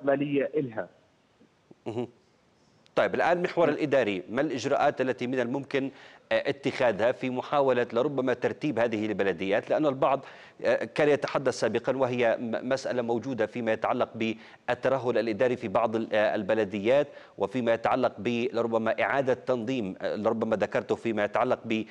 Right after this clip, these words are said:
Speaker 2: آم، الإدارية، فيما يتعلق أيضا ب-، آم،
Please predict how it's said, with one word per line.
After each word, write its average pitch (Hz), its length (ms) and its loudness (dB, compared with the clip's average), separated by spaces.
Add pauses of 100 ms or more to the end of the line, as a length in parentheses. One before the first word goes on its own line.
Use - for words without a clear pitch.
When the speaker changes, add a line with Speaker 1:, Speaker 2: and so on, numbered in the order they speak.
(280)
Speaker 2:
آم، 104 380 2
الإدارية، 120 840 0
فيما 127 300 -2
يتعلق 120 480 0
أيضا 139 240 2
ب-، 127 340 -2 (400)
آم، 117 260 2